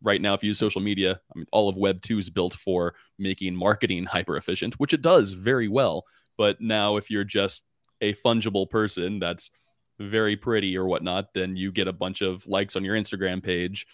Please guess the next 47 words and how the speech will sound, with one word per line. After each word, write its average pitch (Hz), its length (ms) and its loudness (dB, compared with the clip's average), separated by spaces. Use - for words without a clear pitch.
Whereas 98 340 2
if - 100 -6
you're 107 80 0
the 98 80 0
world's 101 340 0
best 95 360 -2
poet, 123 340 4
you 104 80 -2
have 92 200 -2
a 92 40 -6
much 113 300 0
more 104 180 2
engaged 107 580 0
artist 87 480 -2
or 107 220 2
audience 92 360 0
that - 120 -2
cares 110 320 0
far 107 240 0
more 95 160 0
about 123 320 2
you, 87 240 0
but 95 200 2
they 104 100 2
just 95 200 -4
see 101 100 -4
the 87 80 -6
size 107 320 0
of 90 80 -4
the 90 160 0
audience. 87 440 -4
And 98 120 -6
so 87 220 -2
they 90 160 -2
make 87 280 -8
much 92 300 -6
less 87 180 -4
money 95 220 -2
on 87 120 -4
monetizing 87 500 -4
their 78 100 -6
accounts. - 540 -4
Whereas 92 420 2
here, 113 480 0
now 107 240 4
you 104 160 4
actually 98 480 0